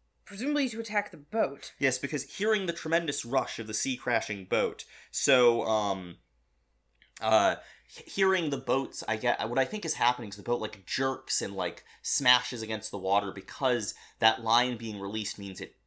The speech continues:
Speaker 2: like, pops forward.
Speaker 1: Yeah, so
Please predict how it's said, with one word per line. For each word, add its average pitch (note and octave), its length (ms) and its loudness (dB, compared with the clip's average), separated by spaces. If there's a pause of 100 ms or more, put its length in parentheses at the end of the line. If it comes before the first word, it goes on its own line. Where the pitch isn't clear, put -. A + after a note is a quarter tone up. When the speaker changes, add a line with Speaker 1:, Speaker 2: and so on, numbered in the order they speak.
(200)
Speaker 2:
like, - 260 -8 (400)
pops - 460 0
forward. E2 460 -6 (420)
Speaker 1:
Yeah, E3 300 -2
so G#3+ 480 2